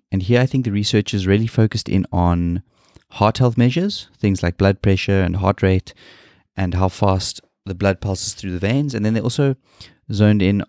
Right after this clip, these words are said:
on mental well-being. So they measured stress levels, positive, negative feelings, and then the overall vitality or energy levels that the participants experienced. And I believe the study was forty-two men,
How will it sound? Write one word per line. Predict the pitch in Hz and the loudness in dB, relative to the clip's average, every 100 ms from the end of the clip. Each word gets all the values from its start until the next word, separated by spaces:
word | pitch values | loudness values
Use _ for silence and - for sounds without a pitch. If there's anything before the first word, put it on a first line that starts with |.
| - | -4
on | 92 90 90 - | -2 0 -2 -4
mental | 95 98 107 95 92 - _ _ _ _ | 0 0 0 -2 -4 -12 _ _ _ _
well-being. | 95 98 98 110 135 185 _ _ _ _ _ | 0 2 4 0 0 -4 _ _ _ _ _
So | - | -8
they | 101 92 | -2 0
measured | 92 95 101 90 | 2 2 2 0
stress | - - 107 - | -2 0 0 2
levels, | 95 92 92 90 90 | 0 2 0 -2 -4
positive, | - 98 98 92 | -2 0 0 0
negative | 90 92 90 | 0 0 -2
feelings, | - 113 107 95 95 - - | -2 0 2 0 -2 -10 -6
and | 90 | 0
then | 90 87 | 0 0
the | 90 | 0
overall | 98 104 107 98 | 2 2 2 0
vitality | 90 95 - 107 107 95 90 92 _ _ _ - - _ _ - | -2 -2 -2 -2 -2 -4 -6 -6 _ _ _ -20 -20 _ _ -2
or | 87 87 85 - | 2 2 0 0
energy | 107 104 104 98 | 2 2 4 2
levels | 85 - 92 - 101 _ | 2 0 -6 -8 -12 _
that | 95 | -6
the | - | 0
participants | 92 101 - - 87 - | 0 0 -4 -4 -6 -6
experienced. | - - 90 92 143 - - _ _ _ - - - _ _ | -10 -4 2 4 4 0 -12 _ _ _ -20 -20 -20 _ _
And | 101 | 0
I | |
believe | 101 120 170 | 2 2 2
the | 170 | -2
study | - 127 120 | -2 -2 -2
was | 107 | -4
forty-two | - - 131 135 - - 131 123 120 110 - _ _ | -4 -2 -2 -2 -6 0 2 4 2 0 -4 _ _
men, | 95 95 95 85 110 | -2 2 2 0 -4